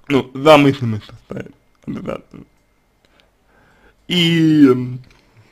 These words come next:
когда вы увидите, что за ними стоит, за этими, э, вот мыслями вашими,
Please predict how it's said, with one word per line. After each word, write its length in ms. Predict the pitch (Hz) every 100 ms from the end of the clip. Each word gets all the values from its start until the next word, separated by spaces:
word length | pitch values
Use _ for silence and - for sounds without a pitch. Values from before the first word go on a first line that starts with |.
| _ _ _ _ _ _ _ _ _ 123 120
когда 300 | 143 151 151
вы 180 | 139 139
увидите, 560 | 139 175 135 - - - _ _ -
что 200 | - 139
за 140 | 127
ними 280 | 123 120 110
стоит, 460 | 110 131 151 196 - _
за 400 | - 123 139 117
этими, 300 | 101 - -
э, 400 | - - 127 123
вот 320 | 120 123 127 -
мыслями 480 | 127 123 123 120
вашими, 540 | - - - - 113